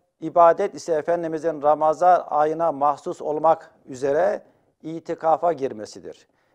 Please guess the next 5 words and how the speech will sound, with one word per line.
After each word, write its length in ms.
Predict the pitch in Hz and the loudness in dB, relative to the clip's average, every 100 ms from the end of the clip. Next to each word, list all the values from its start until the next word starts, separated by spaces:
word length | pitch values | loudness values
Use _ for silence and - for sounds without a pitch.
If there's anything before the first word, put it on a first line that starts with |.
| _ | _
İtikaf 580 | 190 208 208 208 208 202 | -12 -8 -4 2 2 0
ibadeti 840 | 175 160 175 165 160 - 160 185 - _ _ _ _ _ | -8 0 2 4 0 -6 -8 -8 -10 _ _ _ _ _
sünnet 640 | - - 160 180 196 208 | -20 -14 -10 -4 -4 -4
bir 160 | 185 180 | -6 -4
ibadettir. 840 | 170 175 170 196 190 190 190 - | 0 2 2 -2 -6 -10 -10 -12